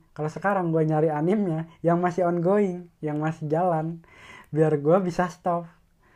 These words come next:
Nah, itu juga salah satu, eh, kayak hal yang perlu gue lakukan, perlu gue kuasai saat gue pengen, gue, oke, gue pengen nonton satu film, ah, hari ini. Ya udah,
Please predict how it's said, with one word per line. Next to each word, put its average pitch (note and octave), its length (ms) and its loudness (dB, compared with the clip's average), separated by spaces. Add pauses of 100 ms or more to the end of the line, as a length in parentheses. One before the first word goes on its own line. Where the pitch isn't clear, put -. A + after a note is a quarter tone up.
(300)
Nah, C#3 320 -8 (400)
itu D3 240 -8 (140)
juga C#3 340 -6
salah C#3 300 -8
satu, E3+ 680 -10 (160)
eh, C#3 500 -14 (200)
kayak C#3 500 -10 (400)
hal E3+ 180 -2 (120)
yang C#3 180 -4 (1500)
perlu F#3 320 0
gue C#3 260 2
lakukan, C#3 800 -6
perlu C#3+ 300 -8
gue C3+ 260 -4
kuasai C#3 640 -8
saat C3 300 -12
gue D3 260 -6
pengen, C3+ 400 -8 (400)
gue, E3+ 160 0
oke, E3+ 320 -4
gue F3+ 160 -6
pengen D3 220 -6
nonton C3+ 340 -8 (140)
satu C#3 260 -8
film, C#3+ 240 -4
ah, E3+ 80 -8
hari D3+ 240 -8
ini. D3+ 140 -6 (840)
Ya D#3 160 2
udah, F#3+ 320 2